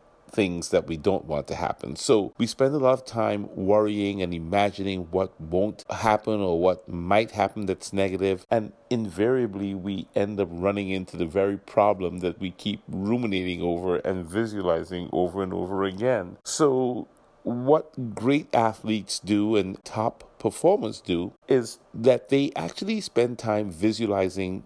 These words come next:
the positive outcomes that they're looking for. So the benefits of visualization really are manifold. They help one really firmly see what it is that they want to accomplish.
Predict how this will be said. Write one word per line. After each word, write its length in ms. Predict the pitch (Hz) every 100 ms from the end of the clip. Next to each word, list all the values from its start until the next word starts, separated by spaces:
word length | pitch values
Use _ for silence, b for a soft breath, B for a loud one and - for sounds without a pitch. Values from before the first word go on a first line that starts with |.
| -
the 120 | 107
positive 720 | 104 - - 117 113 110 95 92 -
outcomes 600 | 92 90 - 90 90 -
that 220 | 92 -
they're 120 | 92
looking 380 | 92 98 - -
for. 400 | - - - - _
So 340 | - 160 131
the 120 | 117 110
benefits 560 | 135 147 156 202 -
of 120 | 147
visualization 1080 | 101 127 113 113 98 117 123 - 90 92 101 -
really 680 | 110 120 135 127 90 87 -
are 340 | 113 95 95 92
manifold. 840 | 90 95 98 98 - 87 76 71 - -
They 280 | 82 104 101
help 440 | - 123 127 - -
one 500 | 107 104 101 101 - - _
really 380 | 98 107 117 131
firmly 720 | - - 113 110 117 113 113 -
see 600 | - - 139 120 104 107
what 240 | - 95 107
it 120 | 98
is 260 | 101 95 -
that 180 | 90
they 100 | 92
want 280 | 85 87 90
to 100 | 101
accomplish. 760 | 95 - 85 - - 117 -